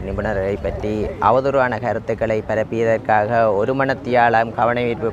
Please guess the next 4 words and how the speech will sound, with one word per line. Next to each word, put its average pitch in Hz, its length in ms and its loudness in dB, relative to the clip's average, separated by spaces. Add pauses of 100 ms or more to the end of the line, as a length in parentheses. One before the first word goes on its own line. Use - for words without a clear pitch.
போராட்டத்தை 107 560 0
மேற்கொண்டிருக்கின்றனர். 101 880 -4 (640)
அஹ், 110 640 2
மருத்துவர்களும், 113 760 0